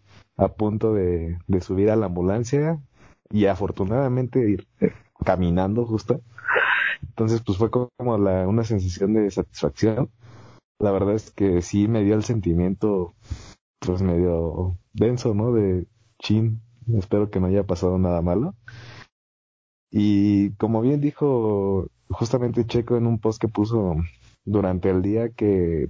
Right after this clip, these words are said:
pues pese a lo que pasa en la, en la pista, eh, ahora sí que todo queda perspectiva, ¿no? Afortunadamente yo creo que <laughs> aquí quienes ganamos, eh, f-,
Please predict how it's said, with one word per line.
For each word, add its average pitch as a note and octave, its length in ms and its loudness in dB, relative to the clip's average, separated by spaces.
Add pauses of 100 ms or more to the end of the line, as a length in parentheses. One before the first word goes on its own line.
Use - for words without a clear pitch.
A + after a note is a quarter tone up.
pues F2 240 -2 (800)
pese F#2 300 0
a F#2 40 2
lo F2 140 0
que F#2 120 -8
pasa G#2+ 300 0
en A#2+ 120 0
la, E2+ 480 0
en F#2+ 180 0
la F2 100 0
pista, C#3+ 640 -2 (460)
eh, E2+ 600 -2 (720)
ahora A2 160 -2
sí A#2 100 2
que A#2 80 -2
todo A2+ 220 -2
queda A#2 200 0
perspectiva, - 640 -2
¿no? B2+ 380 -4
Afortunadamente G#2+ 840 0
yo G2+ 120 2
creo G#2+ 180 -2
que G2+ 340 0
<laughs> - 800 -6
aquí G#2 800 2
quienes G2+ 300 0
ganamos, A2 600 0 (160)
eh, D#2 320 2
f-, - 200 -8